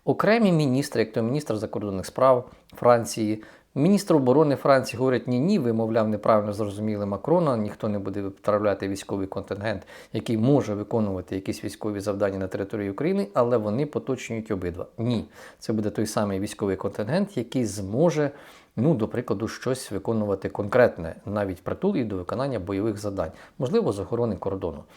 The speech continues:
От, зокрема, сьогодні одне із видань французьких Le Monde повідомляє про те, що Франція думає над тим, щоб дозволити своєму спецназу та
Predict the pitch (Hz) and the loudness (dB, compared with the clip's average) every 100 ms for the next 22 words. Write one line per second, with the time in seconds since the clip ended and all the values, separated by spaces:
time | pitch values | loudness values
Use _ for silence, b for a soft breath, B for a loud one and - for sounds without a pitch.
0 | B B - 107 117 113 123 175 151 - | B B -6 -4 -2 0 2 2 0 -4
1 | - 117 104 98 101 - 101 107 110 107 | -2 0 0 -2 -4 -4 -2 -2 -2 -2
2 | 104 127 156 - 98 131 120 107 - 101 | 0 0 0 -2 -2 -4 -6 -6 -4 -2
3 | 110 156 147 139 B B B - 110 110 | 0 0 0 -2 B B B -2 0 2
4 | 123 117 110 107 139 - 117 - 135 120 | 4 4 2 0 -2 -2 -8 4 4 4
5 | - 113 104 127 113 104 95 95 92 - | 0 -4 0 0 2 2 0 -2 -4 -2
6 | 170 214 B B - 131 110 104 120 127 | 0 0 B B -12 -6 -2 0 2 2
7 | 110 98 - 113 117 110 101 98 - 135 | 0 -2 -2 0 0 0 -2 -6 0 2
8 | 120 - 110 98 98 147 165 b b _ | 2 0 0 2 0 -2 -8 b b _
9 | 120 | 4